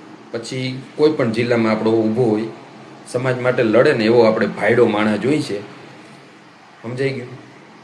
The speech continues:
અને નવા યુવાનોને તક આપવી જરૂરી છે. નવા યુવાનો જે સમાજ માટે કંઈક કરવા માગે છે, અને હું તો કહું હીરાભાઈ સોલંકી ને પરસોત્તમભાઈ સોલંકી જેવા નેતાની જરૂર છે આપણા સમાજમાં,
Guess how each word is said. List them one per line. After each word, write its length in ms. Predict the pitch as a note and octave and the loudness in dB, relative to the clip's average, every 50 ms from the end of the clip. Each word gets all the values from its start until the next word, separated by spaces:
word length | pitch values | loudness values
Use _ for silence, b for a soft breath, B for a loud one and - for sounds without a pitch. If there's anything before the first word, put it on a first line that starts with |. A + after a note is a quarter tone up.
| - - - - - - - | -20 -20 -20 -20 -20 -16 -12
અને 220 | C3+ C3+ B2 B2 A2+ - - G2 G2+ | -10 -8 -8 -8 -10 -10 -10 -4 0
નવા 280 | A2+ C3+ C#3+ D#3 D3+ D3 | 2 4 6 6 4 4
યુવાનોને 460 | C3+ B2+ C3 C3+ C3+ C#3 C3+ C3+ - | 2 2 2 2 2 2 0 0 -2
તક 280 | - - B2+ B2+ - | 0 0 0 0 0
આપવી 260 | A#2 A2 - - A#2 A2 | -2 -6 -4 -6 -6 -4
જરૂરી 380 | - A#2 A#2 A#2 A#2 G#2+ F#2+ | -4 -2 -2 -2 -2 -4 -4
છે. 300 | F2 - - F#2 F2 F#2 | -8 -10 -12 -14 -10 -6
નવા 180 | G#2 A2+ A#2 A#2 | -4 -2 0 2
યુવાનો 380 | A2+ A#2 A#2 B2 B2+ C3 B2+ | 2 2 2 0 0 -2 -2
જે 160 | A#2 A2 A2+ A2 | -2 0 0 -2
સમાજ 320 | A2 A#2+ A#2 A#2+ A#2+ A2+ | -2 -2 -2 0 0 0
માટે 260 | A2 A#2 B2 A#2 A#2+ | 0 0 0 0 0
કંઈક 220 | A2 A#2+ A2+ G#2+ - | -2 -4 -4 -4 -4
કરવા 240 | A2 A2 A2+ A#2+ | -2 -2 0 -2
માગે 300 | A#2+ A#2 A#2 A#2 A#2 A#2+ | 0 0 -2 0 0 -2
છે, 140 | A2+ A2+ B2+ C3+ - - - - B B B B B B B B B - - - A2+ | -2 -2 -6 -8 -10 -12 -18 -20 B B B B B B B B B -20 -16 -12 -8
અને 460 | A#2 A#2+ B2 B2+ B2+ B2+ C3 C3 C3 C3 - - - - - - - - - - - - - - | -4 -2 -2 0 0 0 -2 -2 -4 -6 -10 -16 -20 -20 -20 -20 -20 -20 -20 -20 -20 -18 -12 -10
હું 120 | A#2+ B2+ | -6 -4
તો 80 | D3 C3+ | -4 -2
કહું 180 | - D3 B2+ | -2 0 0
હીરાભાઈ 360 | A2 A2+ A#2 C3 C3 A#2+ C3 A#2+ | 2 4 4 4 4 4 2 0
સોલંકી 400 | G#2+ B2 B2 C3+ C3+ C3+ C#3+ C#3 | 0 0 -2 -2 -2 -2 -2 -4
ને 60 | A#2 G#2+ | -2 -2
પરસોત્તમભાઈ 520 | A2 A2 - B2+ A2+ B2+ B2 A#2 B2 A#2+ | -2 -2 -4 -4 -4 -2 0 2 0 0
સોલંકી 400 | A2+ - A#2+ B2 B2 A#2+ B2 A#2 | 0 0 -2 -4 -4 -4 -4 -2
જેવા 180 | A2 A2+ A2 G#2 | 0 0 2 0
નેતાની 360 | G2+ G#2+ G#2+ A2 A2 A2 G2+ | 0 -2 -2 0 0 0 0
જરૂર 300 | F#2+ G#2 A2 C3 C3+ A#2 | 0 0 0 0 0 0
છે 120 | - A2 | -2 -2
આપણા 220 | G2+ G2 A2 G#2+ G2+ | -2 0 0 -2 -2
સમાજમાં, 440 | G#2+ G#2 G#2+ G#2 F#2+ F#2+ G#2 A2+ | -2 -2 -4 -4 -4 -4 -6 -8